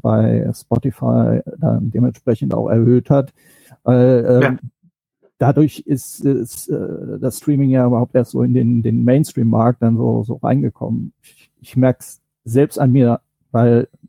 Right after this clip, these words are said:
Speaker 1: erst seit dem Zeitpunkt, ähm, habe ich auch wirklich mehr das Streaming genutzt und, ähm,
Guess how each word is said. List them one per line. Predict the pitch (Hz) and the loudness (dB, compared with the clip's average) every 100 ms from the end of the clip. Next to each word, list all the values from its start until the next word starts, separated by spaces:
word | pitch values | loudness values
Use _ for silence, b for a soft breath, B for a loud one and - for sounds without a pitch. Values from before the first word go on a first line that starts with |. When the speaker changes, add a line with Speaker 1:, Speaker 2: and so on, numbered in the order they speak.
| _ _ - | _ _ -4
Speaker 1:
erst | 123 - | -2 0
seit | 123 - | -2 0
dem | 123 147 | 0 0
Zeitpunkt, | 139 - 120 127 139 135 123 - | -2 0 0 0 -2 -4 -4 -8
ähm, | 127 123 117 120 b b b b b b b - | -6 -2 -2 -4 b b b b b b b -2
habe | 123 | -2
ich | 135 - | 0 -4
auch | 123 | -2
wirklich | 127 - 123 - - | -2 0 -4 -6 -4
mehr | 123 123 131 | 2 4 2
das | - | 0
Streaming | - 131 127 123 | -2 0 2 2
genutzt | 117 139 160 - - | 2 0 0 -8 -6
und, | 131 120 123 120 - - - | -2 0 0 -4 -8 -18 -4
ähm, | 123 123 123 123 110 104 127 117 - | 0 2 2 0 -4 -4 -6 -8 -10